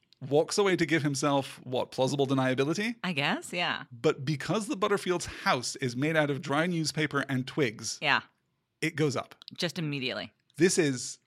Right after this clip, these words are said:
Speaker 1: a brilliantly shot sequence.
Speaker 2: Really kind of horrifying to watch.
Speaker 1: Yeah.
Speaker 2: Yeah.
Speaker 1: They set the actual fire. What you are seeing is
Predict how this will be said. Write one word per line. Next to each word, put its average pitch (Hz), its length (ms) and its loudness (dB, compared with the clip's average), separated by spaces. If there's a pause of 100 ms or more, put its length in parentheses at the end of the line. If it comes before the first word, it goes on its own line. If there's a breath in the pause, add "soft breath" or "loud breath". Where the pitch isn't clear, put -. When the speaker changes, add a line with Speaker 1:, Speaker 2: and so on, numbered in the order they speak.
(420)
Speaker 1:
a 147 80 2 (320)
brilliantly 147 560 0
shot 110 240 -4
sequence. - 420 -10 (280)
Speaker 2:
Really 240 240 0
kind 170 240 -2
of 120 60 -8
horrifying 139 440 -2
to 131 80 -10
watch. 120 140 -6
Speaker 1:
Yeah. 110 100 -4 (140)
Speaker 2:
Yeah. 143 260 -4
Speaker 1:
They 156 140 4
set - 480 -2
the 147 220 -6
actual 156 380 -2
fire. 123 300 0
What 127 240 0
you 156 80 -2
are 160 60 0
seeing 139 240 0
is 131 180 -6